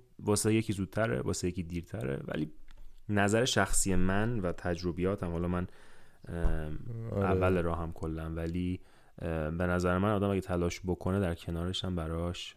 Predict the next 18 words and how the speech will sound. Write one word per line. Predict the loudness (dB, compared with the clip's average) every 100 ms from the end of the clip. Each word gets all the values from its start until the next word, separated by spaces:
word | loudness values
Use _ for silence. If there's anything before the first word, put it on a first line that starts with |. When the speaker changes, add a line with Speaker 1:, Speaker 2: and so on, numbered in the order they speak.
| -16
Speaker 1:
شانس | -8 -6 -4
اتفاق | -6 -8 -8 -6
میفته | -8 -10 -10 -8
یا | -8
اتفاقات | -8 -10 -8 -10 -10
خوب. | -10 -10 -12 _ _ -20 -18 -12 -8
Speaker 2:
م، | -6 -4 -4 -2 -2 -2 -4 -6 -10 -6 2
آره، | 6 8
و | 8
حالا | 8 10 10
اینی | 8 6
که | 4
تو | 4 4 4
میگی | 4 2 2 4
به | 6
نظرم | 6 6 8 6 6 2
شانس | -2 -2 4 8 8 6 0 -10 -14 -14 0 0 6
هست، | 10 12 12 10 6